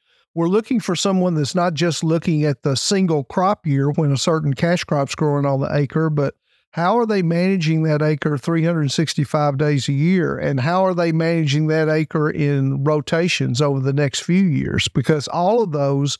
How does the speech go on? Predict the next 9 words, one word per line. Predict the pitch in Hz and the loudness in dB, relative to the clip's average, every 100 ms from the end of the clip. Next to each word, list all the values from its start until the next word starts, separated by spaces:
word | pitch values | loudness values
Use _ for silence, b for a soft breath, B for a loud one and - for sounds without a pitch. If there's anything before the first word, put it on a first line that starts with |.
| _ _ _ | _ _ _
will | - 147 | -4 0
give | 175 160 | 2 0
a | |
clear | - 185 175 156 | -2 0 0 0
indication | 139 120 165 165 - 139 | -2 -2 0 0 0 0
of | 143 139 135 - | 0 0 -2 -4
the | 135 | -4
grower's | 135 160 160 143 | 0 0 0 0
sustainability | - 139 - 151 139 131 143 147 139 135 | -2 -2 0 0 0 0 0 0 -2 -2